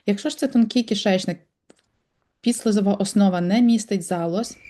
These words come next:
у слизовій залишається система ворсинка-крипта, бачимо, що ворсинки, власне, дуже широкі, е, і м'язова оболонка має два шари, між ними нервове сплетення, залоз в підслизовій основі немає. Е, інший препарат порожньої кишки, звертаємо увагу на широкі ворсинки,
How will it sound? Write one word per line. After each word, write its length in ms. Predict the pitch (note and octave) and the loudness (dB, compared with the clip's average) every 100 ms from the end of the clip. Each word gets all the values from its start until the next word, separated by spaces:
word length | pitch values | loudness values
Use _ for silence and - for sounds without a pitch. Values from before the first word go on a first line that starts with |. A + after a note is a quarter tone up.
| - | -10
у 120 | - A#3+ | -6 -4
слизовій 420 | A#3 G#3 G3 G3 | -2 -2 0 0
залишається 580 | F#3+ F#3+ G3 G3 F#3+ F#3 | 0 -2 -2 -2 -4 -8
система 380 | G3 G#3 G3 | -8 0 0
ворсинка-крипта, 960 | F3+ F#3+ - G3+ F#3+ - F3+ E3+ - B3+ | 0 -4 -4 -4 -4 -4 -6 -4 -4 -2
бачимо, 300 | G3+ G3 F#3+ | 0 0 -2
що 140 | F#3+ F3+ | -4 -6
ворсинки, 440 | F#3 - G3 G3 | -4 0 0 0
власне, 360 | E3+ F3 F3 E3+ | -4 -4 -6 -6
дуже 260 | F3 F#3 | -2 -2
широкі, 500 | F3 - E3 D#3+ C#4 - - - - - - G3 | -2 -4 -4 -2 -4 -4 -16 -20 -18 -20 -4 2
е, 220 | G3 G3 | 2 2
і 320 | - B3 C4 A#3 | 2 4 6 4
м'язова 380 | G#3+ A3 G3+ | 2 0 2
оболонка 480 | G3 F#3 G3 B3 B3+ | 0 0 0 0 0
має 260 | F#3+ G#3 F#3 | -2 0 -4
два 280 | E3 F#3 G#3+ | -4 -6 -4
шари, 420 | - F#3 G3 C4+ | -4 -4 -4 -2
між 180 | G#3 G3+ | -2 0
ними 220 | G#3 F#3+ | 0 0
нервове 340 | F#3+ F#3+ F#3 F#3+ | 0 -4 -6 -8
сплетення, 640 | - A3 D#4+ D#4 C#4+ C4+ _ - - _ | -6 -6 -2 0 0 0 _ -20 -20 _
залоз 280 | G3 G#3 A#3+ | -4 -4 -4
в 40 | |
підслизовій 460 | - G3 F#3 F3 G#3+ | -8 -6 -6 -2 0
основі 380 | G3 F#3+ F3+ F#3 | 0 -2 -2 -2
немає. 320 | F3 D#3 D3+ - _ _ _ _ _ _ - - - - - | -2 -4 -6 -10 _ _ _ _ _ _ -20 -20 -20 -4 2
Е, 160 | G#3+ G3+ | 2 4
інший 240 | A#3 G#3 | 4 4
препарат 400 | G3+ G3 G3 F#3+ | -2 0 0 0
порожньої 300 | G3+ G3 G#3 | 0 0 0
кишки, 440 | G3+ A3+ - E4 E4 | -4 -8 -6 -4 -4
звертаємо 380 | - - G#3+ | -6 -4 -2
увагу 260 | G3+ G3 G3+ | 0 2 2
на 100 | F#3+ | 0
широкі 500 | G3 G3 F3+ - F#3 | -2 -4 -4 -4 -6
ворсинки, 640 | F3+ G#3+ - D4+ D#4+ C4 | -4 -6 -2 -2 0 -4